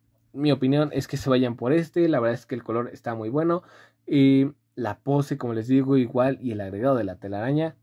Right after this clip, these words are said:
de verdad que no se queda para nada atrás. Pero bueno, amigos, es momento que ustedes me dejen en los comentarios qué opinan acerca de esta pieza, si les gustó o cuál es su Spider-Man favorito. Ojo, en las piezas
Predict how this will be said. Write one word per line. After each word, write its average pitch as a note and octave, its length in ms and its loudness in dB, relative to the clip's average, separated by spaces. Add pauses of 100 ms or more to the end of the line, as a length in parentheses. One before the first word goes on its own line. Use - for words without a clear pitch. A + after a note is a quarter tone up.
(200)
de A#2 160 -8
verdad A2+ 200 -2
que A2+ 140 -14
no A2 120 -8
se - 140 -18
queda A2+ 380 -6
para C3+ 460 -2
nada G2 500 -8
atrás. - 480 -20 (460)
Pero D#3+ 140 8
bueno, F#3+ 140 4
amigos, F#3 420 2
es F3+ 100 -4
momento D3 320 0
que C3 80 -4
ustedes C3 180 -2
me B2 140 -2
dejen A#2 180 -4
en A#2 60 -4
los G2+ 120 -8
comentarios A#2+ 480 -2
qué - 180 -4
opinan F3+ 280 2
acerca C3 300 -4
de A#2+ 40 -4
esta - 200 -12
pieza, C#3 300 -4
si A#2+ 180 -10
les G#2 180 -8
gustó C3+ 440 -2
o B2+ 140 -6
cuál E3+ 220 4
es F#3+ 100 -2
su E3 120 -4
Spider-Man D3+ 580 0
favorito. C#3+ 560 0 (320)
Ojo, C#3+ 340 0 (260)
en C3 200 0
las A#2+ 280 -4
piezas E3 520 0